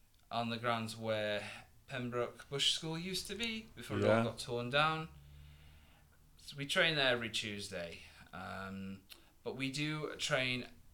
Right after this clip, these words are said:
Speaker 1: wa-, um, the first and third Sunday of every month at Clarbeston Road, one of their grass pitches. Um, you know, so if anyone is interested, um, you're welcome to check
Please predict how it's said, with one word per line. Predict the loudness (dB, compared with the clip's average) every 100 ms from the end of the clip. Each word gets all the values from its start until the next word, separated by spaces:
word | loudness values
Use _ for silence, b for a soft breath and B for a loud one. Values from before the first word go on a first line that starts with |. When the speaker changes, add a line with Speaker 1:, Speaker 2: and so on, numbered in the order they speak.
| -18 -12 -6
Speaker 1:
wa-, | 2 6 6 6
um, | 4 2 0 0 0 -2 -4 -6 -10
the | -8
first | -2 -2 -2 -6
and | -6
third | -2 -2 -4 -8
Sunday | -4 -2 0 0 0
of | -2
every | -4 -4
month | -4 -6 -8
at | -10 -10
Clarbeston | -6 -4 -4 -4 -4 -6
Road, | -6 -8 -8
one | -8 -8 -8
of | -8
their | -8 -8 -10
grass | -10 -10 -10
pitches. | -8 -6 -4 -4 -6 -8 -10 -12 b b b b b b b b b -12
Um, | -8 -6 -6 -8 -8 -10 -10
you |
know, | -10 -10 -10
so | -10 -8
if | -4
anyone | -4 -2 -2 -4
is | -6 -8 -4
interested, | -4 -2 -4 -4 -4 -6 -6 -8 -10 B B B B -18 -8
um, | -4 -4 -4 -4 -6
you're | -6
welcome | -8 -8 -6
to |
check | -4 -4